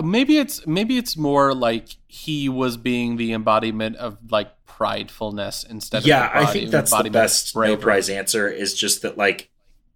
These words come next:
Speaker 2: his motivations weren't, "I'm being brave." He wasn't overcoming fear. Uh, and honestly, his motivations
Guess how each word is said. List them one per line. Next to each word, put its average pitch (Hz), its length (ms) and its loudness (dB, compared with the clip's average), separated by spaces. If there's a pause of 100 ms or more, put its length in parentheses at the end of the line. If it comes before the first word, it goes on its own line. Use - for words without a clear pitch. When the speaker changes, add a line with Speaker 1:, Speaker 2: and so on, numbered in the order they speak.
Speaker 2:
his 127 440 -2
motivations 113 1160 0 (480)
weren't, 107 840 0
"I'm 107 220 -8
being 113 320 -6
brave." 95 540 0
He 131 240 -4
wasn't 131 420 0
overcoming 107 760 -2
fear. 135 680 -2 (920)
Uh, 98 320 -2 (240)
and 143 280 0 (140)
honestly, 131 500 2
his 107 260 -2
motivations 107 560 0